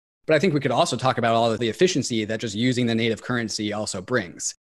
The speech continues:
I don't think we see anyone in the Bitcoin ecosystem trying to pay for transaction fees with anything outside of,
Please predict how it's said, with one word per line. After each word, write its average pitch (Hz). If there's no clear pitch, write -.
I 135
don't 139
think 139
we 131
see 127
anyone 131
in 113
the 107
Bitcoin 127
ecosystem 104
trying 123
to 107
pay 131
for 117
transaction 113
fees 110
with 107
anything 117
outside 104
of, 98